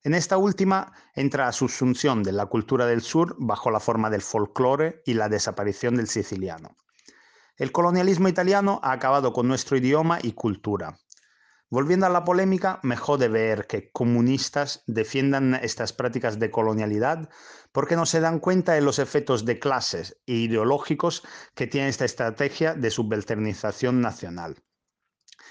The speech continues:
Porque un idioma no es solo un rasgo cultural, sino que detrás de ello está toda una cosmovisión, normalmente vinculada a la conciencia de clase.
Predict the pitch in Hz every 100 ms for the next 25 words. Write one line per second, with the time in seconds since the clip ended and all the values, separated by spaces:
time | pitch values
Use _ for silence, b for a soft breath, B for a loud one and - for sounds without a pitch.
0 | B B - 151 180 180 180 175 185 185
1 | 170 160 151 147 - 131 120 113 110 104
2 | 104 98 98 - 92 90 82 b b b
3 | - 123 123 123 120 117 127 113 127 147
4 | 151 151 165 - - 117 - 127 123 113
5 | 113 101 107 98 - 110 85 71 - 113
6 | 113 120 139 135 117 113 110 117 131 147
7 | 165 - _ 110 101 101 101 110 104 104
8 | 90 - 80 -